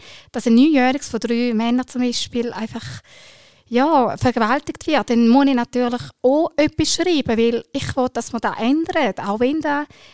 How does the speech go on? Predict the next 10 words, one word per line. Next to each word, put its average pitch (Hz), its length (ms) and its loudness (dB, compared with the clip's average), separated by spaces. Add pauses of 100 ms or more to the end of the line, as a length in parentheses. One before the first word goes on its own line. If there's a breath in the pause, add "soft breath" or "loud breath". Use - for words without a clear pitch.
(220 loud breath)
einmal 269 420 6
meine 269 360 2
ehemalige 277 640 2 (200)
Heimat 269 280 0
war, - 260 -6
weil 220 600 -2
ich - 160 -8
gehe 240 260 -4
einmal 226 400 -2
jährlich. 269 480 -4